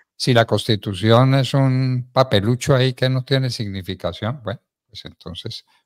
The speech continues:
conformémonos con eso. Si la Constitución es para cumplirla, Petro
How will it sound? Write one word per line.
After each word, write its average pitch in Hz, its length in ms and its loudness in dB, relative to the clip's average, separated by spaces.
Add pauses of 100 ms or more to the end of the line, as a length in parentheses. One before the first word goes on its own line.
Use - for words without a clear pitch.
(180)
conformémonos 110 800 0
con 110 200 -2
eso. 120 280 -4 (560)
Si - 160 -14
la 90 160 -4
Constitución 104 960 -6 (320)
es 117 220 -8
para 101 260 -10
cumplirla, 131 760 -10 (580)
Petro 104 560 -6